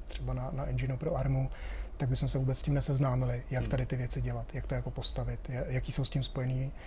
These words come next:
Speaker 1: jaký jsou s tím spojený problémy, utáhnout vůbec svět, který je velký třeba dvacet krát dvacet, třicet krát třicet kilometrů. Takže vlastně ze všech tady těch her jsme pozbírali, eh, zkušenosti a díky tomu jsme schopni dneska stavět, eh, stavět,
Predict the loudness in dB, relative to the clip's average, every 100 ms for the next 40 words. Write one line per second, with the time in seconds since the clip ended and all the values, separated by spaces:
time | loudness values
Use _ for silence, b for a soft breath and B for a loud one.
0 | B -4 -2 0 0 0 0 2 2 2
1 | 2 4 4 4 2 4 6 4 4 2
2 | 0 0 0 0 0 -2 -4 -2 0 0
3 | -2 -2 -2 0 0 0 -2 0 0 0
4 | -2 -2 -2 -2 -2 -4 -4 -2 -4 -4
5 | -6 -6 -4 -2 -2 -2 -4 -4 B B
6 | B B B B 4 6 6 4 -2 -8
7 | -8 -8 -6 -6 -6 -4 0 4 6 6
8 | 4 4 6 6 6 4 2 2 4 4
9 | 6 6 6 4 0 -2 -2 -2 0 0
10 | -2 -2 0 2 2 2 2 2 2 0
11 | -2 -2 -2 2 2 2 0 0 0 0
12 | -2 -6 -4 -2 -4 -4 -2 -2 -2 -4
13 | -4 -4 -2